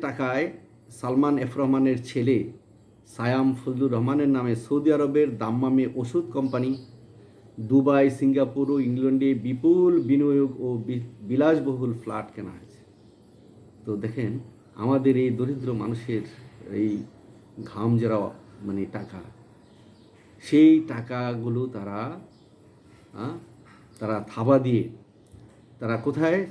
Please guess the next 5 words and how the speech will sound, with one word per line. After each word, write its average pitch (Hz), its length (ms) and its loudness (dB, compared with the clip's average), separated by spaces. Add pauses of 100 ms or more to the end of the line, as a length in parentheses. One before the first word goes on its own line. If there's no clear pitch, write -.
তারা 113 440 -2
সৌদি 147 440 2
আরবের 131 440 4
দাম্মামে 117 520 0 (560)
তারা 104 380 -6